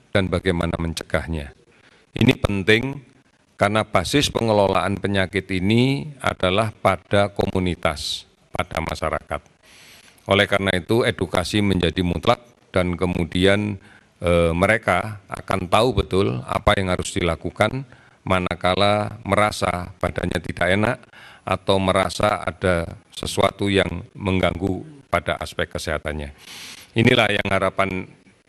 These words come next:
kita bisa dapatkan, sehingga secara sinergi bersama dengan unsur kesehatan yang ada di pemerintah daerah dan sebagainya,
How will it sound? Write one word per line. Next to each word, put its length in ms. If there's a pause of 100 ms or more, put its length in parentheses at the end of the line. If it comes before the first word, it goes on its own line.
(120)
kita 320
bisa 240
dapatkan, 640 (420)
sehingga 400
secara 460
sinergi 560
bersama 480
dengan 320
unsur 480 (320)
kesehatan 800
yang 180
ada 300
di 240
pemerintah 560
daerah 320
dan 240
sebagainya, 560